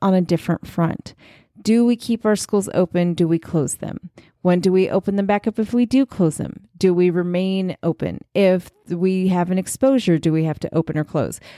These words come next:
We're constantly having to make these big decisions.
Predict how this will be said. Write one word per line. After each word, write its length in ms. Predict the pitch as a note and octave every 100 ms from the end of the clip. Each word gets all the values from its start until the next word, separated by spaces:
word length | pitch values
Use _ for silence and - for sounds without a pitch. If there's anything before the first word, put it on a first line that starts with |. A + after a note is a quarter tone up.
| _
We're 100 | B3+
constantly 1120 | C4 - C#4+ D4 D4 - C4+ G#3 F#3+ F3 E3+ - _ _ _ -
having 300 | G3+ A3+ A3+
to 60 |
make 280 | G#3+ G3+ - _ _ _
these 300 | F#3+ G#3+ F#3+ G3 _ -
big 240 | C4 A#3+
decisions. 720 | A#3 - D#3+ D#3+ D#3 D#3 -